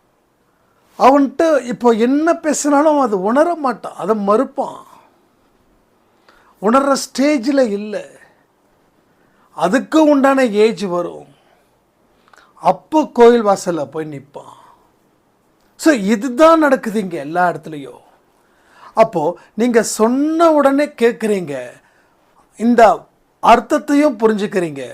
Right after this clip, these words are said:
இது எவ்வளவு மோசமான விஷயங்கள்ன்றதையும் தெரிஞ்சுக்கிறீங்க. அந்த மோசமான விஷயத்தை விட்டு விலகி நிக்கணும்னு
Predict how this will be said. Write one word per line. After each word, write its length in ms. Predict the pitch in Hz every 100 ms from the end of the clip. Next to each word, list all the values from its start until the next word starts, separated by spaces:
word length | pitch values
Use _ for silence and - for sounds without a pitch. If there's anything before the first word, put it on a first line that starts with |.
| - _ _ _ -
இது 300 | 220 233 180
எவ்வளவு 880 | 185 185 277 302 311 330 294 170 - -
மோசமான 840 | 143 151 202 233 269 247 262 277 277
விஷயங்கள்ன்றதையும் 960 | 226 - 240 226 226 220 214 262 185
தெரிஞ்சுக்கிறீங்க. 640 | 190 185 196 170 139 127 117 _ _ _ -
அந்த 260 | - 208 190
மோசமான 840 | 175 220 269 - 277 247 294 339
விஷயத்தை 420 | 302 233 254 247 220
விட்டு 340 | 208 214 185
விலகி 560 | 131 147 214 277 285 277
நிக்கணும்னு 600 | 226 226 175 151 156